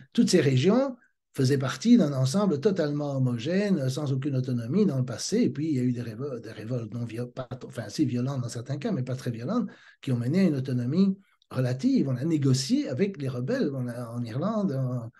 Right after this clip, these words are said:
Pays Basque, c'est ce qu'ils ont fait. Et donc, la négociation aurait pu avoir lieu et aurait évité la guerre, à mon avis, et était, c'est ce qu'on appelait les accords de Minsk. Sur le papier, il y a eu un accord.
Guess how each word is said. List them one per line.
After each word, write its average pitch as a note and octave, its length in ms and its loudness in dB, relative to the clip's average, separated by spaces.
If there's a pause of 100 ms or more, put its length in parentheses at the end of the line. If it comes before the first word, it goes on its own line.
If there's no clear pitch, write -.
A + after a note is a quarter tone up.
(240)
Pays A#2 180 -4
Basque, D3 320 -2
c'est C3 140 -4
ce - 80 -12
qu'ils A#2+ 140 -2
ont C#3+ 100 -2
fait. G#3+ 260 -2 (460)
Et B2+ 60 0
donc, G3 340 6 (460)
la C#3 120 4
négociation F3+ 1000 6 (440)
aurait B2 220 -6
pu B2+ 100 -6
avoir A#2+ 260 -4
lieu A#3+ 340 6
et B2+ 80 0
aurait A#2+ 140 -4
évité A#2+ 300 -4
la A#2+ 100 -4
guerre, F3+ 300 2
à - 20 -4
mon B2+ 160 -4
avis, G3 340 0 (520)
et B2+ 120 -2
était, A#3+ 440 4
c'est C3 140 -6
ce - 60 -6
qu'on C3+ 140 0
appelait G3+ 240 2
les E3 100 4
accords F3 240 2
de F3 80 2
Minsk. E3 400 -2 (140)
Sur D#3 200 4
le C#3 100 8
papier, B2+ 320 2
il G#3 80 6
y C#3+ 40 4
a C#3 60 0
eu G3 120 6
un E3+ 100 2
accord. D#3 500 -4